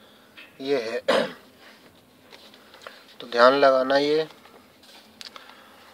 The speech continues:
पहले पढ़ लो example को। Example क्या कह रहा है?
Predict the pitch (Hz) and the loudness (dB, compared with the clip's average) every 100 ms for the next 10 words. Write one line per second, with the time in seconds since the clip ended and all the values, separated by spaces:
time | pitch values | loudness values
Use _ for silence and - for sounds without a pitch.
0 | - - - - 123 127 127 123 131 135 | -20 -20 -16 -6 -6 -2 2 2 4 4
1 | 135 139 135 143 139 147 143 131 131 131 | 4 2 2 -2 -4 -4 -2 -2 0 0
2 | 135 131 139 131 135 131 135 147 | -2 -4 -4 -2 0 2 2 0